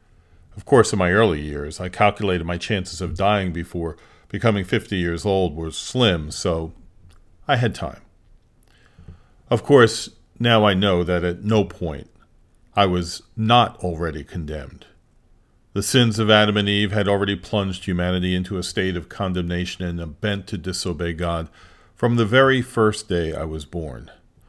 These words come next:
The day of me becoming serious about my dealing with God never existed in the way I was thinking about it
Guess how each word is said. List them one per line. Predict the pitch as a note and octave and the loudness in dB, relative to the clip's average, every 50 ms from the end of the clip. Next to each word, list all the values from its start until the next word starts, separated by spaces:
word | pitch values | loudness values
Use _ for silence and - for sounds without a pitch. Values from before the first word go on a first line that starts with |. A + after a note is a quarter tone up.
| _ - - _ - - - _ - | _ -20 -20 _ -20 -20 -20 _ -4
The | - G#2 | -2 0
day | G2 A2+ A2 G#2+ G2 | 4 6 6 8 6
of | F#2 E2+ | 4 2
me | F#2 G#2 G2+ | 0 0 0
becoming | G2 F#2+ F#2+ F2+ - - A2 G2+ G2 F#2+ F#2 | 0 0 -4 -4 -4 -2 -2 -2 0 -2 -4
serious | - - - - E3 D#3+ C3 A2 G2 - - | -6 -6 -2 2 4 4 6 4 4 2 2
about | F2 F2+ F2+ E2+ | 2 2 2 2
my | F2 F2+ F2 | 2 -2 -2
dealing | D#2 F2+ F2+ F2 F2 F2 E2+ | -2 -2 -4 -2 -2 -4 -4
with | E2+ E2+ - - | -4 -6 -6 -4
God | - E2+ E2 E2 D#2+ D#2 D#2+ - - | -2 -2 0 0 -2 -4 -8 -12 -10
never | G2+ F#2+ F#2 A2+ D3 D3+ C3+ F#2+ | -6 -4 -2 -2 -2 0 0 0
existed | E2+ D#2 D2 D#2 G2 A2+ - - - E2+ D2 | 0 0 -4 -4 -6 -6 -6 -6 -8 -8 -6
in | D#2 E2+ | -6 -6
the | E2 D#2+ | -6 -4
way | D#2+ F2+ F2+ F2+ | -2 0 0 0
I | E2+ | 0
was | E2 D#2 D2+ - - | -2 -4 -6 -8 -6
thinking | - A#2 G#2+ - F#2+ E2 | -6 -6 -6 -4 -6 -6
about | D2+ C#2+ C#2+ C#2+ C#2+ C#2 | -6 -4 -4 -6 -4 -6
it | C#2 C2 - | -8 -10 -12